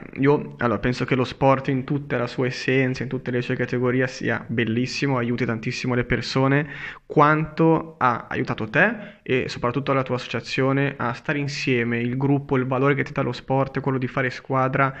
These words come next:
anche comunque in uno sport, eh, collettivo, no? Come può essere anche la corsa, la camminata, not walking,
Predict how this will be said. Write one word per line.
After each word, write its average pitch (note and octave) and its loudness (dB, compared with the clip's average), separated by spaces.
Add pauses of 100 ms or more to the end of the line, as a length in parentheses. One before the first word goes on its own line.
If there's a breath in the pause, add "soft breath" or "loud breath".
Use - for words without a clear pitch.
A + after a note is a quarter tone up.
(140 loud breath)
anche C3 -2
comunque C3 -2
in B2+ -2
uno B2+ -2
sport, B2+ -6
eh, - -4
collettivo, D3+ -2
no? A2 -2
Come A2+ -6
può A2+ -6
essere A#2 -6
anche A2 -4
la - -6
corsa, A#2+ -8
la A2+ -6
camminata, A#2+ -4
not A#2 -6
walking, B2 -2